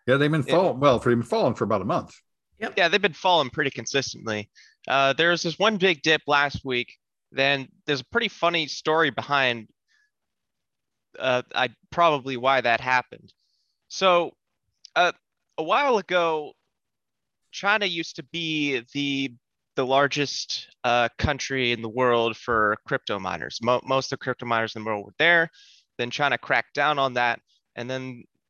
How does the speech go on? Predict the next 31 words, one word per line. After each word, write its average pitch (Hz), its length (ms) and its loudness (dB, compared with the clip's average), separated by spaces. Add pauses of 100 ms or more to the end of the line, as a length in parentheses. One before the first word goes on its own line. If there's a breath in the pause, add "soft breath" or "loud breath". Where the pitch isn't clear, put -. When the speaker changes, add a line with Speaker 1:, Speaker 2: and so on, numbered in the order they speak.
(160)
Speaker 2:
they're 131 200 2
like, 127 240 2
"Oh, 131 460 -2
uh, 120 440 2 (400)
where 175 200 2
do 185 60 0
we 185 120 -4
go?" 190 240 2
So 135 560 -4 (260)
a 127 80 -2
lot 185 220 2
of 196 80 -2
them 139 220 -2
moved 139 380 -8
to 143 380 -6
this 131 680 -2
small 170 680 0 (180)
Middle 131 240 -2
East-, 131 220 -6
Middle 127 260 -2
Eastern 123 300 -8
country 107 400 -8
called 143 280 -4
Kazakhstan 117 680 -2 (160)
because 117 380 -8
it 120 100 -8
had 113 460 0 (540)
low 143 240 0
energy 135 320 -4
prices, 117 760 -4 (840)
um, 107 640 -2